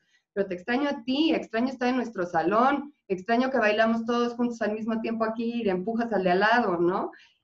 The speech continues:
Y eso justo no lo puedes, eh, no lo puedes cambiar, ¿no? Virtualmente, y más en una cultura como el latino, que esa es otra parte muy importante. Una amiga que hace un podcast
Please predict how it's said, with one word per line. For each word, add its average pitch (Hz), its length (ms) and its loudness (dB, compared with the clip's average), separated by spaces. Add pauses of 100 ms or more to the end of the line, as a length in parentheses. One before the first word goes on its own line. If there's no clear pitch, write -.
Y 233 160 4
eso 254 380 6
justo 269 320 -2
no 202 160 4
lo 233 240 0
puedes, 233 540 -2 (480)
eh, 180 440 2 (320)
no 226 120 0
lo 254 160 2
puedes 233 440 2 (200)
cambiar, 196 680 4
¿no? 190 140 2
Virtualmente, 190 840 0
y 226 60 0
más 262 220 2
en 311 120 6
una 302 320 4
cultura 226 560 -4
como 196 220 0
el 196 80 2
latino, 214 560 -2
que 208 80 -6
esa 233 160 -6
es 269 100 -4
otra 277 240 -4
parte 269 240 -2
muy 247 160 4
importante. 185 680 0
Una 233 180 0
amiga 220 260 0
que 196 80 -4
hace 208 140 -6
un 202 100 -2
podcast 196 440 2